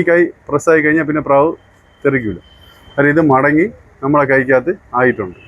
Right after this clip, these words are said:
ഈ ചിറകിൻ്റെ ജോയിൻറ്റുകൾ. അപ്പോൾ വലുതായിട്ട് നോക്കാൻ പറ്റില്ല. ഇങ്ങനെ കൊടുക്കുക. അല്ലാതെ എങ്ങനെയെങ്കിലും എടുത്ത് "എന്നാ പിടി" എന്നുള്ള ലെവലിലൊന്നും പ്രാവിനെ കൊടുക്കാതിരിക്കും. ഒരാളിന് പ്രാവ് കൊടുക്കുമ്പോൾ അതിൻ്റേതായ ഒരു രീതിയുണ്ട്, അത് അറിഞ്ഞിരിക്കുക എന്നുള്ളതാണ്. ഇങ്ങനെ തന്നെ കൊടുക്കുക. ഒരാളിന് പ്രാവ് കൊടുക്കുമ്പോൾ ഇങ്ങനെ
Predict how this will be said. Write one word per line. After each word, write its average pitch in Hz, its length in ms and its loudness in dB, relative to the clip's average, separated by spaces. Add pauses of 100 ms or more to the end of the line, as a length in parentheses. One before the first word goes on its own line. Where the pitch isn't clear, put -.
ഈ 123 120 -8
ചിറകിൻ്റെ 139 420 0 (260)
ജോയിൻറ്റുകൾ. 123 420 2 (380)
അപ്പോൾ 180 240 0
വലുതായിട്ട് 165 440 0
നോക്കാൻ 151 300 0
പറ്റില്ല. 90 260 -6 (540)
ഇങ്ങനെ 160 260 4
കൊടുക്കുക. 95 260 -6 (960)
അല്ലാതെ 151 340 4
എങ്ങനെയെങ്കിലും 156 400 2
എടുത്ത് 147 180 0
"എന്നാ 160 140 2 (180)
പിടി" 143 140 0 (360)
എന്നുള്ള 147 280 2 (100)
ലെവലിലൊന്നും 147 380 0 (340)
പ്രാവിനെ 131 340 2
കൊടുക്കാതിരിക്കും. 107 420 0
ഒരാളിന് 143 340 2
പ്രാവ് 131 300 2
കൊടുക്കുമ്പോൾ 127 420 -2
അതിൻ്റേതായ 127 420 2
ഒരു 117 120 -2
രീതിയുണ്ട്, 113 440 -4
അത് 127 180 -2
അറിഞ്ഞിരിക്കുക 123 520 -2
എന്നുള്ളതാണ്. 110 300 -8 (400)
ഇങ്ങനെ 139 220 4
തന്നെ 139 240 2
കൊടുക്കുക. 95 260 -4 (220)
ഒരാളിന് 120 320 0
പ്രാവ് 107 200 2
കൊടുക്കുമ്പോൾ 107 340 -6
ഇങ്ങനെ 107 140 -6